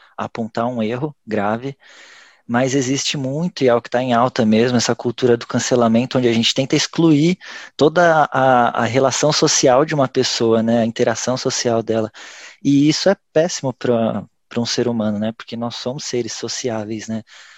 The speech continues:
o ser humano, ele tem essa necessidade de ser aceito, isso desde a criação, desde quando a gente é pequeno, a gente começa a ter os nossos grupos na escola, os nossos grupos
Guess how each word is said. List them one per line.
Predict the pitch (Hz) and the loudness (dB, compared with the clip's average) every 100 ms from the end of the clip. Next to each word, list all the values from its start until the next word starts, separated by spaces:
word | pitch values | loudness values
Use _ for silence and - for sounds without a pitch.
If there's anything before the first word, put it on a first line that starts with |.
| _ | _
o | - | -8
ser | 120 120 | -4 -2
humano, | 123 | -4
ele | 127 | -6
tem | - 131 | -6 -8
essa | - | -6
necessidade | 127 - 127 - 117 113 | -8 -8 -8 -4 -4 -6
de | - | -10
ser | - | -8
aceito, | 113 - - 123 123 - | -8 -6 -4 -4 -4 -6
isso | 120 - 131 - - - - | -6 -4 -6 -6 -20 -20 -10
desde | 110 123 131 | -2 -2 -2
a | 151 | -6
criação, | - 156 160 131 135 | -2 -2 -2 -4 -2
desde | 127 - | -2 -2
quando | 143 | -4
a | |
gente | 139 - | -4 -8
é | |
pequeno, | - - - 131 127 | -8 -8 -6 -4 -4
a | |
gente | 120 - | -6 -8
começa | 131 123 135 - | -4 -2 -2 -4
a | 127 | -8
ter | - | -2
os | 127 | -2
nossos | 123 120 127 117 | 0 -4 -6 -8
grupos | 123 131 - | -8 -8 -10
na | 117 | -10
escola, | - - 117 120 | -10 -4 -2 -2
os | 113 | -4
nossos | 113 - 120 | -10 -12 -12
grupos | 120 127 - | -6 -6 -6